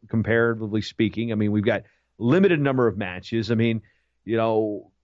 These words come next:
Assad beat Venz, what, two weeks ago, and then,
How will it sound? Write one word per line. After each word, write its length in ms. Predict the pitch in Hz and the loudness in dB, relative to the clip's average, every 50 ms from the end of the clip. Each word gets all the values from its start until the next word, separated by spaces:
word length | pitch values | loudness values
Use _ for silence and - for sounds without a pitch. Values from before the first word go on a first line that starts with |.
| _ _ _ _ _ _ _ _ _ _ _ _ _ _ _ _ _ _ _ _ - | _ _ _ _ _ _ _ _ _ _ _ _ _ _ _ _ _ _ _ _ -10
Assad 420 | 135 131 - - 170 143 160 170 143 | -8 -6 -2 0 0 2 2 2 2
beat 180 | - 165 135 | 0 0 0
Venz, 260 | 107 131 143 147 139 | 0 0 0 0 2
what, 160 | 113 123 98 - | 0 0 -2 0
two 120 | - 143 | 0 0
weeks 320 | 139 135 139 139 135 - - | 0 2 0 -2 -2 -4 -4
ago, 580 | 151 117 131 123 123 123 123 123 127 127 117 | -2 0 2 2 2 4 2 2 0 0 -2
and 160 | 110 113 110 110 | -4 -4 -4 -4
then, 360 | 110 107 107 104 107 104 | -4 -4 -6 -6 -8 -10